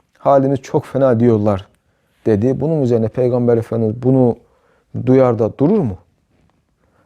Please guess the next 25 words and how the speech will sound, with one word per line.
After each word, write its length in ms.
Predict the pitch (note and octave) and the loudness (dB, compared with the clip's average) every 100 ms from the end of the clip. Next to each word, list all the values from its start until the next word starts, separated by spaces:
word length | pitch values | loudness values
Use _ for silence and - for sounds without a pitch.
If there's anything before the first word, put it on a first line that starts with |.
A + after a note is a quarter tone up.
| _ | _
Hemen 340 | - E3 F3 | -4 0 0
arşın 420 | F3+ C#3 B2 - D3 | 2 2 0 0 0
altına 360 | A2+ - B2 | 0 0 0
gitti. 480 | A2 - - C3+ D3 _ _ _ _ _ - | 0 -2 -2 -2 -4 _ _ _ _ _ -2
Yine 180 | C#3 | 2
orada 260 | B2+ A2+ A2+ | 2 2 0
secdeye 460 | - A#2+ G#2+ A#2 B2 | -2 0 2 4 2
kapandı. 640 | - A2+ A#2 G#2+ B2+ C3+ - _ _ _ - _ _ - | 0 -4 -2 0 0 -2 -8 _ _ _ -20 _ _ 0
Cenab-ı 400 | C3+ C#3 B2+ B2 | 4 4 4 2
Allah'a, 420 | A#2 A2+ A#2 A#2 _ - | 0 0 -2 -6 _ -4
Allah'ı 400 | A#2 A2+ A2 A2+ | 0 0 0 -2
öyle 240 | C3 C3 B2 | 0 2 2
övdü, 580 | A#2+ A2+ G#2+ G2 G#2 - | 0 0 0 -2 -4 -4
öyle 300 | B2+ C3 B2 | 0 2 4
methetti 540 | A#2 A2 - G#2+ - E3+ | 2 0 -4 -10 -8 -8
ki 320 | - C#3 D#3 _ - _ _ _ - | -2 -2 -4 _ -20 _ _ _ -4
Efendi-, 360 | D#3+ C#3 C3+ | -2 -2 0
Cenab-ı 360 | B2+ C#3+ C#3+ B2+ | 0 2 0 0
Allah 260 | A#2+ A#2+ A#2+ | 0 0 -2
Efendimiz'e, 640 | A#2 A#2+ A2+ A2 B2 D3+ - _ _ _ _ - | -4 -4 -2 -2 -2 -4 -8 _ _ _ _ -4
"Başını 380 | D3+ D3+ C3+ | -4 -2 -2
kaldır 560 | A#2+ C3 B2 A#2+ G#2+ - _ _ _ - | 0 2 2 2 0 -6 _ _ _ 0
ey 200 | C3 A2+ | 2 2
Resulüm, 520 | G2+ - A2 B2+ D#3+ | 0 -4 -6 -6 -6
iste. 360 | - - - | -6 0 0